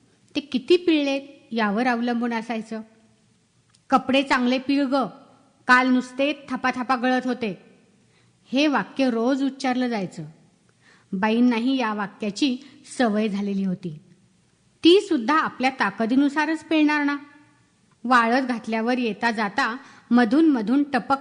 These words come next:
टपक सुरू असायचं. तेही नको तिकडे, नाकावर, डोळ्यांवर, आणि रागाने वर बघितलं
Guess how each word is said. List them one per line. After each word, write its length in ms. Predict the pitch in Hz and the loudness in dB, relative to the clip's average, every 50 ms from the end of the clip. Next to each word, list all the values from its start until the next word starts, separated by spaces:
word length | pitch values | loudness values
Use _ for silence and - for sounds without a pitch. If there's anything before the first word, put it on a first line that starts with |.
| - - | -2 -4
टपक 300 | 247 214 - - 262 269 | -6 -4 -4 -4 -6 -8
सुरू 260 | - - - 453 415 392 | -4 -2 0 2 2 2
असायचं. 480 | 277 220 - - 185 170 160 - 165 156 - _ _ _ _ _ _ _ _ _ _ _ _ _ _ - | 0 -2 -4 -6 -10 -10 -10 -12 -16 -20 -20 _ _ _ _ _ _ _ _ _ _ _ _ _ _ 2
तेही 280 | 247 240 233 226 269 302 | 4 4 4 6 6 6
नको 300 | 285 285 269 277 285 262 | 6 4 4 2 0 -2
तिकडे, 400 | 269 254 - - 247 226 190 160 170 185 - - _ _ _ _ _ _ _ _ _ _ - | 0 -2 -2 -2 -2 -2 -2 -4 -8 -14 -18 -20 _ _ _ _ _ _ _ _ _ _ 0
नाकावर, 640 | 240 269 269 254 254 247 233 220 202 208 208 208 208 | 4 4 4 4 2 0 0 0 0 -2 -2 -4 -4
डोळ्यांवर, 800 | 208 208 214 262 262 254 240 226 220 214 202 202 202 196 196 190 190 - - - _ _ _ _ _ _ _ _ _ _ _ _ _ - | -6 -4 -2 0 0 2 2 0 0 -2 -2 -4 -4 -6 -6 -8 -10 -14 -20 -20 _ _ _ _ _ _ _ _ _ _ _ _ _ -2
आणि 120 | 208 226 | -2 0
रागाने 420 | 226 233 208 208 185 214 233 247 247 | 2 2 0 0 0 0 0 0 0
वर 240 | 226 226 240 240 247 | 0 0 0 0 0
बघितलं 500 | 226 254 262 339 - - 240 240 269 | -2 -2 -2 -2 -2 0 0 -2 -2